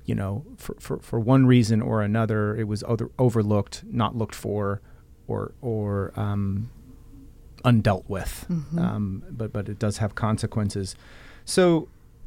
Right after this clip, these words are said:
Speaker 1: the significance of metabolic disease, I,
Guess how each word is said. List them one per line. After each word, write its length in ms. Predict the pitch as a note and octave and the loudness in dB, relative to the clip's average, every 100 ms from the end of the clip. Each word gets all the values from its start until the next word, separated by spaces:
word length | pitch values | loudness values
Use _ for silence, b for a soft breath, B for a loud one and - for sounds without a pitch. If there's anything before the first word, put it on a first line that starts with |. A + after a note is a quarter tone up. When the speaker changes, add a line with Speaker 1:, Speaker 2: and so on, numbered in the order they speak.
| - | -6
Speaker 1:
the 180 | C3 D#3+ | 0 0
significance 1080 | - F3 D3+ G3 B3+ B3+ B3 C#3 G#2+ G#2 - | 2 2 4 6 6 2 0 2 2 0 -2
of 180 | B2 G#2+ | -2 2
metabolic 580 | A2 G#2+ G#2 G2+ G#2 | 2 2 2 0 -2
disease, 640 | A2+ F#2+ A2+ G#2 G2 F#2 - | -6 -6 -6 -6 -6 -8 -4
I, 120 | B2 | -4